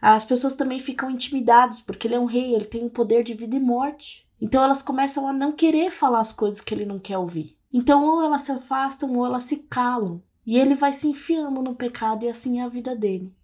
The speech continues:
Durante os muitos anos que ele reinou, e ele teve um reinado muito longevo, as mulheres pediram pra ele fazer, ele chegou a construir altares. O homem que construiu o templo do Senhor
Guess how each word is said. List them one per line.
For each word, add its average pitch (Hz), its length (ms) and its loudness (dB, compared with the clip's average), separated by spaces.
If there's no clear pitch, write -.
Durante 294 440 4
os 247 100 -2
muitos 262 680 4
anos 240 320 0
que - 120 -8
ele 202 120 -4
reinou, 185 440 -2
e 208 120 -2
ele 208 160 -2
teve 220 260 0
um 214 40 -8
reinado 214 500 -4
muito 285 480 2
longevo, 196 840 -2
as 208 180 4
mulheres 247 420 4
pediram 220 420 -4
pra 220 220 -6
ele 202 160 -4
fazer, 190 800 -4
ele 220 160 0
chegou 254 300 0
a 254 40 -6
construir 269 560 -4
altares. 247 640 0
O 233 60 2
homem 294 280 4
que 311 140 -4
construiu 226 600 -6
o 208 40 -6
templo 277 560 -4
do 247 100 -8
Senhor 233 540 -4